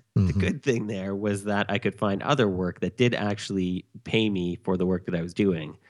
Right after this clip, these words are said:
Speaker 2: Right.
Speaker 1: So I did lose out on that money, but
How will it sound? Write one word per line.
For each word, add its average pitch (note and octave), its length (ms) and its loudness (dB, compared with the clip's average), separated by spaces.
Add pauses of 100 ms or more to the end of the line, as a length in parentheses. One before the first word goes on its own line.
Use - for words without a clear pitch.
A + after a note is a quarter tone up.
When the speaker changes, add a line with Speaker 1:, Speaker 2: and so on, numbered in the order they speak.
(120)
Speaker 2:
Right. E2+ 300 2
Speaker 1:
So G#2+ 380 4
I G#2+ 80 6
did A2 260 4
lose C#3 220 4
out D3+ 160 6
on D3 140 4
that D3 120 -2
money, D3 300 0
but G#2+ 420 0